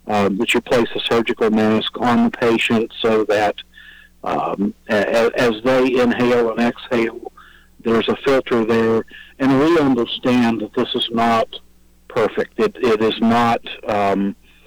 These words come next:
uh, a, a one hundred percent. If I wear a mask "I'm never gonna get it and I'm never going to give it to somebody else." But it's really the only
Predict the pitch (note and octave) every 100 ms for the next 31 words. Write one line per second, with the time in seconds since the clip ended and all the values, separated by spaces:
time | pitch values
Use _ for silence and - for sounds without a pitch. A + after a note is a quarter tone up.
0 | _ _ _ G#2+ G2+ F#2+ - - B2+ A#2
1 | B2+ C3 C3 B2 A2+ - A2 - B2 A#2
2 | A2 A2 A#2+ A#2 A#2 A#2+ G#2+ A2+ A2+ A2+
3 | - - - - - - B2 B2 B2 A2+
4 | G#2+ A2+ A2 A#2 A2+ G#2+ A2 G#2+ A2 A2+
5 | G#2+ A#2 A2+ A2 G#2 - A2+ A2+ A#2 -
6 | G#2 A#2 G#2+ G#2 G#2 G#2+ A2 G#2+ - -
7 | - - - - - B2 B2 - A#2 B2+
8 | F3 F3 C3 A#2 A#2 C3 B2 C#3+ D#3+ C3
9 | A#2+ A#2+ A#2 A#2